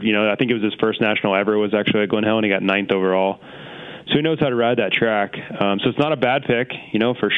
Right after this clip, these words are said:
sure. Um, if he floats back into that thirteen or fourteen, it's not a great pick. But if he can, if he can get in the top ten, I think you're getting a lot of value for Pike because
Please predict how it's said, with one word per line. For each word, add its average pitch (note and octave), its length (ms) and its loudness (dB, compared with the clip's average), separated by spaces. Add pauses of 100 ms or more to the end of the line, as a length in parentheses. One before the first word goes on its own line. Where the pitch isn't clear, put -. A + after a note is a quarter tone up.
sure. A#2 420 0 (120)
Um, G#2 240 2
if - 80 -2
he B2 240 -2 (160)
floats A#2 260 0
back A2 260 0
into A#2 120 2
that G2 180 0
thirteen G#2+ 300 0
or G2 80 0
fourteen, B2 420 0
it's C#3 160 -2
not C#3 160 2
a B2+ 40 -2
great C3+ 240 0
pick. C#3+ 280 -2
But G2+ 140 2
if - 80 -4
he B2+ 140 0
can, A2 360 -2
if - 120 -4
he D3 100 2
can D3+ 80 0
get C#3+ 180 2
in C3 60 2
the A#2+ 100 -2
top A#2+ 200 0
ten, A2+ 300 0
I G2 120 2
think G#2 240 -2
you're G2+ 100 0
getting G2+ 160 0
a G2 40 2
lot G2 140 2
of F#2 60 0
value G2 320 2
for - 140 -6
Pike G2 320 -2
because G2+ 360 0